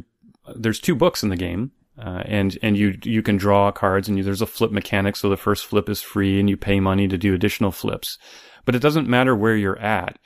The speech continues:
If you're in the north, north of the equator, you, uh, interact with the north book. And if you're south of the equator, you interact with the south book.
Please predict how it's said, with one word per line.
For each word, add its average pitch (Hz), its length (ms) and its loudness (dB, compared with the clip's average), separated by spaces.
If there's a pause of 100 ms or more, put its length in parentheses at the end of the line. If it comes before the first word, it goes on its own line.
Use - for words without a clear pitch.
(260)
If 107 160 -4
you're 113 120 2
in 117 100 4
the 98 340 2
north, 110 520 2
north 113 280 2
of 131 80 -2
the 123 80 2
equator, 110 440 2
you, 98 580 0
uh, 101 300 -6
interact 101 420 2
with 104 200 -2
the 95 280 0
north 98 420 2
book. 95 360 -4
And 101 120 -2
if 95 140 -6
you're 95 80 -4
south 104 340 0
of 98 120 -2
the 95 100 -2
equator, 95 340 -2
you 95 180 0
interact 92 360 -2
with 98 80 -8
the 92 80 -12
south 120 340 -2
book. - 280 -12